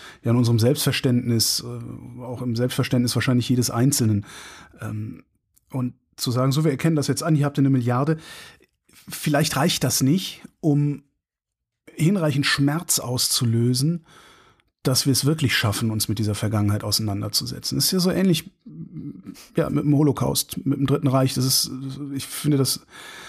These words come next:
weißt du, ich meine, wir, wir müssen, wir müssen Ju-, wir, wir müssen Polizisten vor Synagogen stellen, ja?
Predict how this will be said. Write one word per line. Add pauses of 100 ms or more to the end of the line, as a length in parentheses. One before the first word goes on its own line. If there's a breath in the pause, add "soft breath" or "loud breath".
(160 loud breath)
weißt
du,
ich
meine, (400 loud breath)
wir, (340 loud breath)
wir
müssen, (180 loud breath)
wir
müssen
Ju-,
wir, (180)
wir
müssen
Polizisten
vor
Synagogen
stellen,
ja?